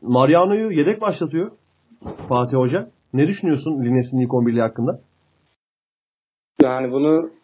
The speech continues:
Speaker 2: neden yaptığını bilmiyorum. Çok görüyoruz açıkçası. Hani Şampiyonlar Ligi'nde büyük takımlarda görüyoruz. Mesela Courtois yerine Keylor Navas. Hani genelde kalede gördüğümüz bir değişikliktir bu.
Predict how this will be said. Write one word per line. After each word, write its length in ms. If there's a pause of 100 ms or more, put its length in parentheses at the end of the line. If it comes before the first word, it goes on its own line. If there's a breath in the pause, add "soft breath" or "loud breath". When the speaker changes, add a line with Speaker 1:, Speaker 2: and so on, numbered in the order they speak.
(280)
Speaker 2:
neden 260
yaptığını 320
bilmiyorum. 320
Çok 320
görüyoruz 340
açıkçası. 440
Hani 120
Şampiyonlar 500
Ligi'nde 360
büyük 240
takımlarda 460
görüyoruz. 340
Mesela 560 (640 loud breath)
Courtois 420
yerine 220
Keylor 360
Navas. 280
Hani 140
genelde 400
kalede 340
gördüğümüz 500
bir 100
değişikliktir 640
bu. 260